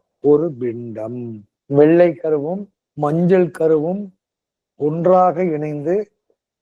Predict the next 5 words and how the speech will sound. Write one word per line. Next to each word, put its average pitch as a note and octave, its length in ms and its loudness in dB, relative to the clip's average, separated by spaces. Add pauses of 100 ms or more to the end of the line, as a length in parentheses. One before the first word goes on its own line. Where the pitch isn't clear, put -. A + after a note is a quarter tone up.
(320)
உருவமாகுவதற்கு D#3+ 1040 -2
உண்டான B2+ 520 -8
கணக்கு G2+ 760 -10 (360)
பிண்டம். B2+ 540 2 (460)
செவ்வாய் E3 760 2